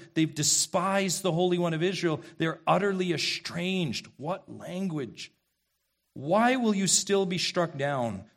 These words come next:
Why will you continue to rebel? The whole head is sick, the whole heart faint. From the sole of the foot even to the head, there's no soundness in it, but bruises and sores and raw wounds.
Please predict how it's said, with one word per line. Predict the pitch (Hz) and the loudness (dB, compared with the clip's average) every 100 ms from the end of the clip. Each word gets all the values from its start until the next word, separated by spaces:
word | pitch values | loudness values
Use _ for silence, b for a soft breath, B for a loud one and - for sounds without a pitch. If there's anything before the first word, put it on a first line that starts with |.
| - | -4
Why | 131 202 240 | 2 2 4
will | 220 | 0
you | 196 196 | 0 -2
continue | 175 160 180 165 160 | -2 -2 -2 -2 -2
to | - | -4
rebel? | 135 127 123 127 107 | -6 -4 -2 -2 -2
The | 117 | -4
whole | 113 170 165 | -4 -2 0
head | 156 160 | -2 -4
is | 156 | -4
sick, | - - 175 156 - _ _ - | -4 -6 -8 -12 -20 _ _ -10
the | 127 | -6
whole | 156 170 | -2 0
heart | 156 165 | 0 -2
faint. | 160 170 175 160 - b _ | -6 -6 -4 -6 -14 b _
From | 156 | -2
the | 143 | 2
sole | - 180 180 175 | 2 4 4 2
of | 151 | 0
the | |
foot | - 180 170 | -2 -2 0
even | 170 160 | -2 -2
to | |
the | 139 | -2
head, | 135 151 | -2 -2
there's | 147 135 | -2 -2
no | 151 | 0
soundness | - 165 180 196 160 156 | 0 0 -2 0 -2 -2
in | 127 | -4
it, | 110 b b | -6 b b
but | 147 117 | -4 -2
bruises | 139 185 180 170 165 | 0 2 2 0 0
and | 151 | 0
sores | - 156 151 143 | 0 0 0 0
and | 143 | -2
raw | 135 135 | -2 -2
wounds. | 127 139 135 123 110 | -2 -4 -4 -4 -6